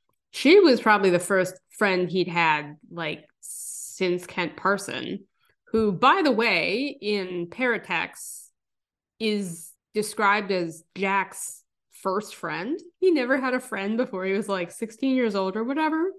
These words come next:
because he is a, like, very awkward weirdo who isn't very likable in some ways. This comic really likes to, like,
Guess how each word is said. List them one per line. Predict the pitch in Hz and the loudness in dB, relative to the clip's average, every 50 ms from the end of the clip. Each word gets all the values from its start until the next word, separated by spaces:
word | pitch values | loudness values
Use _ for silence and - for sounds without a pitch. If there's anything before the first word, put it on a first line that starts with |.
| - | -2
because | 233 269 262 269 269 262 262 254 - | -2 -2 0 0 0 -2 0 0 0
he | 285 285 269 | -2 0 0
is | 262 247 - | 0 0 0
a, | 254 226 220 214 208 - - | 0 0 0 0 -2 -4 -4
like, | 208 214 202 196 190 - - | -6 -6 -6 -6 -8 -12 -14
very | - 185 175 196 214 262 302 294 - | -8 -4 -2 0 2 2 0 0 0
awkward | - 185 196 220 226 - 254 262 254 208 196 | 0 2 2 2 2 0 0 0 0 -2 -4
weirdo | 160 165 170 180 190 226 240 269 311 392 427 - - _ | -6 -8 -8 -6 -4 -4 -2 -2 -2 -4 -6 -8 -10 _
who | - 254 262 254 247 240 233 233 226 220 214 208 202 202 202 196 190 196 190 - _ _ | 0 2 2 2 2 2 2 0 0 0 -2 -2 -2 -2 -2 -2 -4 -6 -10 -16 _ _
isn't | - 277 277 277 339 330 311 302 - | -2 -2 0 2 2 2 2 2 0
very | - 302 320 330 320 294 | 0 2 2 2 2 0
likable | 240 208 190 170 160 165 190 208 - 320 320 320 339 359 370 392 403 392 403 403 - _ _ _ _ _ _ _ _ _ - | 0 -2 -4 -6 -8 -8 -10 -4 -4 -4 0 0 0 2 2 0 0 -2 -4 -8 -12 _ _ _ _ _ _ _ _ _ 0
in | 349 339 370 349 | 2 2 2 0
some | - - - - - 339 349 392 392 392 381 330 | -2 -8 -10 -4 -2 0 0 0 0 0 -2 -2
ways. | 302 320 349 359 370 370 381 381 392 403 403 - - - - _ _ _ _ _ _ _ _ | -2 -2 -2 -2 -2 -2 -2 -2 -4 -4 -6 -8 -14 -20 -20 _ _ _ _ _ _ _ _
This | 302 311 349 339 339 | 2 2 2 2 0
comic | - - 285 311 381 466 466 453 | -4 -4 -2 0 0 0 0 0
really | 311 311 294 294 262 | -2 -4 -4 -4 -4
likes | 226 185 190 202 202 - | -4 -4 -6 -8 -10 -8
to, | - 233 | -8 -6
like, | 202 190 185 180 180 190 - - | -4 -4 -4 -4 -4 -6 -8 -12